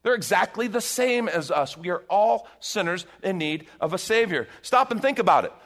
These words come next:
Some people are like, "Well, but, you know, th-, there's the genetic orientation and there's that." Uh, one, let me just be real plain with you. Uh, if you actually dig into the science of that,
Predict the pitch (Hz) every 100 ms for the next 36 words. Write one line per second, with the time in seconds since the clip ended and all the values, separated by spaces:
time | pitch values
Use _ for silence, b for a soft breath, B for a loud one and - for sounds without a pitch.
0 | B - 220 208 160 160 139 123 120 117
1 | 120 113 110 117 151 117 101 104 113 110
2 | 113 110 110 85 120 120 127 120 - B
3 | B 117 123 117 95 98 165 160 156 165
4 | 151 139 117 127 123 120 127 120 B -
5 | - 143 185 156 151 147 _ - 151 165
6 | 143 135 120 110 139 127 123 101 101 B
7 | B - 104 104 - 104 196 233 143 135
8 | 120 113 120 113 101 101 90 - - 127
9 | 127 127 117 113